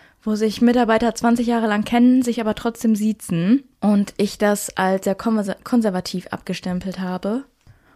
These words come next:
Und ich wurde dann gefragt, „Ja, was hast du so am Wochenende gemacht?“ Und ich habe so gesagt, „Ja, wir haben den ganzen Tag irgendwie Beton gestemmt.“ „Ach ja, du und dein Freund?“ „Ja, ja, ich und mein Freund.“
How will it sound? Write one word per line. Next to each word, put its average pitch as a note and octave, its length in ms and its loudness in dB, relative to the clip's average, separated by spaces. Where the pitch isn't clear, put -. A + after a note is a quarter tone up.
Und A3 280 2
ich G#3+ 60 -6
wurde C4+ 160 8
dann B3+ 100 4
gefragt, B3+ 460 0
„Ja, D4 280 2
was B3+ 120 -2
hast A#3 160 -6
du D4 40 0
so D4 60 4
am C4+ 120 4
Wochenende C4 340 2
gemacht?“ A#3+ 540 2
Und G3+ 100 -2
ich G#3+ 80 -2
habe G#3+ 80 -4
so G#3 100 -10
gesagt, G#3+ 380 -6
„Ja, B3+ 280 0
wir A3+ 120 0
haben A#3 160 2
den A3 80 0
ganzen G#3+ 280 -4
Tag G#3 380 -6
irgendwie G3+ 200 -2
Beton A#3 320 0
gestemmt.“ A#3+ 440 0
„Ach A#3+ 60 -6
ja, B3+ 180 -2
du A#3 140 -8
und B3 100 2
dein A#3+ 160 -2
Freund?“ C4 460 0
„Ja, D4 140 -2
ja, C#4+ 300 0
ich C#4 200 -6
und C4+ 80 0
mein C4+ 160 4
Freund.“ A#3 500 -2